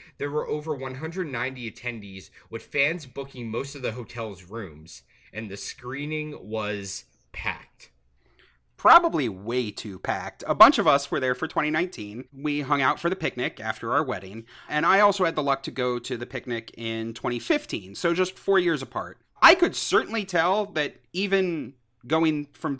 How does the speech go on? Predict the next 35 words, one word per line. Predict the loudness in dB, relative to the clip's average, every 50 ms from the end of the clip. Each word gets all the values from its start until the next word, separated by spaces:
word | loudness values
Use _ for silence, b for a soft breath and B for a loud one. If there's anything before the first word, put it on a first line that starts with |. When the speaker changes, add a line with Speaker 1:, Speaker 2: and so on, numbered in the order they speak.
| -6
Speaker 2:
twenty | -2 0 0 2
fifteen | 2 0 -2 -2 -2 -2
to | -2
twenty | -2 -2 -2 0 0
nineteen, | 0 0 0 0 -2 0 0 -2 -4 B B B 0
the | 0 2
event | 2 2 0 0 0
had | -4 -4
grown | -2 0 0 0 -2 -4
significantly. | -4 -6 -6 -4 -2 -2 -2 -2 -4 -8 -8 -10 -12 -16 -16 -16 -18 -18 -20 B B B B B B
You | 0 2 4 4 4
literally | 2 0 2 2 4 4 4 4 4 4 2 0
cannot | 0 0 2 4 4 4 2
walk | 2 0 0 0 0
around | 0 0 0 0
the | 0 -2
hotel | -2 -2 -2 -2 -2 -2 0 0 0
that | 2 0 0 -2 -2
entire | -6 -6 -6 -2 0 2 2 4 2 2
weekend | 0 -2 -4 -4 -4 -2 -2 -2 -4 -4 B B B B B
without | -2 2 2 2 2 0
seeing | -2 0 0 0 0 0 0
a | 0 0 0
dozen | 0 -2 -2 0 2 2 2 0 -2 -4 -6 -8
Franks, | -10 -4 -2 -2 -2 -2 -2 -6 -8 -8
Magentas, | -8 -8 -8 -8 -8 -8 -6 -6 -6 -6 -6 -8 -8
Columbias, | -8 -8 -6 -4 -4 -4 -4 -4 -4 -4 -6 -6 -6 -8
and | -8 -8 -8 -2
all | 2 4 4 4 4
manner | 2 0 0 0 0 0 0 0 0
of | -2 -4 -6 -4 -2
other | -2 -2 -2 -4 -6
crazy | -8 -12 -18 -14 -8 -4 0 0 0 0 0 -2 -2
costumes | 0 2 2 2 2 0 -2 -4 -4 -2 -2 -4 -4 -6 B B B B B
just | -4 -4 -4 -4